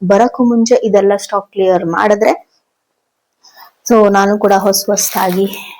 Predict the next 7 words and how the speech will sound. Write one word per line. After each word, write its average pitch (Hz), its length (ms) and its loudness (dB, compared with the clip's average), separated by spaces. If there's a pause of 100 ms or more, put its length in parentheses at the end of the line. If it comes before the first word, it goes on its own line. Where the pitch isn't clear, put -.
(160)
ಎಲ್ಲ 180 180 -4 (380)
ತೋರಿಸ್ಬೋದಲ್ವಾ 180 720 0 (400)
ಸ್ಯಾರೀಸು, 175 540 -2 (320)
ಅದಕ್ಕೋಸ್ಕರ. 185 560 -6 (160)
ಇವಾಗ 226 340 2 (160)
ಫಸ್ಟ್ - 1040 -4
ಬಂದು 196 380 0